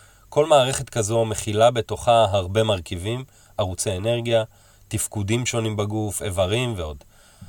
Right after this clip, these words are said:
כשאני אומר שמערכת ספציפית היא יאנגית, זה אומר שהיא מורכבת משני ערוצי אנרגיה ששניהם יאנגים. אחד זורם ביד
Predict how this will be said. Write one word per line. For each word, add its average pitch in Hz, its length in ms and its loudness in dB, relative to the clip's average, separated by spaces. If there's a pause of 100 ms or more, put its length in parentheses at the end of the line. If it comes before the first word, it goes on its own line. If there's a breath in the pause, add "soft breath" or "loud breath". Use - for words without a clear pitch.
(220 loud breath)
כשאני 120 380 0
אומר 147 240 4
שמערכת 113 580 0
ספציפית - 640 -4
היא 101 280 -6
יאנגית, 117 500 2 (380 soft breath)
זה - 180 0
אומר 117 280 2
שהיא 139 180 -2
מורכבת 127 560 -4
משני 113 440 -2
ערוצי 113 460 0
אנרגיה 95 540 -2 (340 soft breath)
ששניהם 117 640 0
יאנגים. 107 380 2 (580 soft breath)
אחד 143 340 4
זורם 104 440 0
ביד 92 520 2